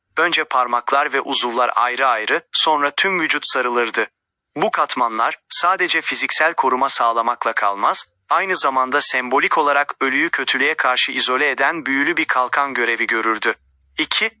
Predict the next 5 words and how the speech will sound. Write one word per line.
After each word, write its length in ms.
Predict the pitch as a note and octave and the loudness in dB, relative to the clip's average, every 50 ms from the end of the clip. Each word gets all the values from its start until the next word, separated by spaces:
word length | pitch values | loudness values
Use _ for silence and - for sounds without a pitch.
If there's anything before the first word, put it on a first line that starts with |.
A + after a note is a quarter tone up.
| _ - | _ -2
tılsımların 680 | - E3 D#3 - - D3+ D3 C#3+ C#3+ C#3+ D#3+ D#3+ D3 | -2 0 0 0 0 0 0 0 0 0 0 -2 -2
gücü. 300 | B2 B2 A2+ - A#2+ A2 - - _ _ _ _ _ _ | -4 -2 -2 -2 -2 -4 -8 -12 _ _ _ _ _ _
Keten 340 | - E3 D#3 - F3+ F#3+ G3 | -4 -4 -2 0 -2 -2 -2
katmanlarının 760 | F3 - C#3 - - C3+ C3 B2 A#2+ A#2+ A#2+ A#2+ B2 B2+ B2+ - | 0 -2 -2 -2 0 0 0 2 2 0 0 0 0 -2 0 -2
arasına, 540 | A2+ A#2 A#2 A2 - - A2+ G#2+ A#2 D#3+ | -2 -2 0 0 0 0 0 0 -2 -2